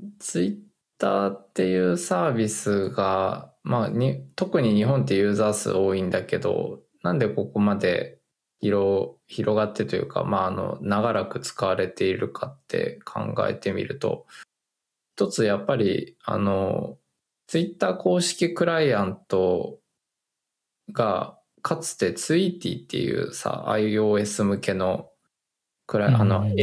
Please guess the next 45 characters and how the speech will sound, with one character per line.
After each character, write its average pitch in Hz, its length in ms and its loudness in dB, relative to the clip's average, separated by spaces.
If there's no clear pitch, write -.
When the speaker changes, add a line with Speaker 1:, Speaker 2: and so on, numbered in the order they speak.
Speaker 1:
ー - 40 -2
ピ 190 120 4
ー 190 60 2
ア 160 60 2
イ 113 100 -2
開 143 200 0
放 143 140 2
し 135 180 2
ま 135 140 2
く 143 120 2
っ - 20 -2
て 107 160 0
た 87 140 -2
頃 92 240 0
に、 95 480 0
え 95 140 2
ー - 100 -6
っ - 100 -20
と、 92 260 2
い 113 120 2
ろ 147 140 2
ん 170 120 4
な 160 420 0
Twitter 131 840 0
ク 123 120 -4
ラ 127 140 2
イ 104 120 4
ア 92 80 0
ン 92 120 -6
ト 95 120 0
が - 360 -2
乱 117 300 0
立 123 280 0
し - 80 -2
て - 100 -2
た 98 140 0
と 98 120 -4
思 87 180 -4
う 90 40 -4
ん 90 60 -2
だ 98 120 -2
け - 140 -4
ど、 101 380 2
Speaker 2:
う 131 40 6
ん。 107 440 2